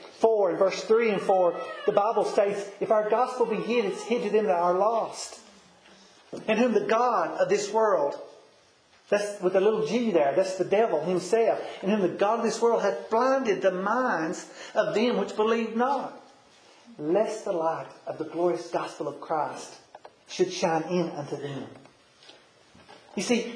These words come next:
he quickens us. He makes us alive unto himself. By his power.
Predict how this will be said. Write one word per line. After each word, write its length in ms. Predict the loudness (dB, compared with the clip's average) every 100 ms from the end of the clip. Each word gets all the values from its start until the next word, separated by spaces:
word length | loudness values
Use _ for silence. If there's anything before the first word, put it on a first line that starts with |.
| -4
he 160 | -4
quickens 500 | 0 0 0 -4 0
us. 500 | 0 0 -4 -10 -14 -20 -20 _ _ -20 -20 _ -20 _ -2
He 100 | 2
makes 240 | 2 2
us 120 | 0
alive 520 | 0 2 0 -2 -4 -6 -8
unto 220 | -10 -8
himself. 720 | -8 -8 -8 -6 -6 -8 -18 -20 -20 _ _ -20 -18 -18 -18 -20 -20 -20 -20 -20 -20 -20 -20 -20 _ _ _ _ -2
By 160 | 0
his 220 | 2 -2
power. 500 | -2 -2 0 0 -2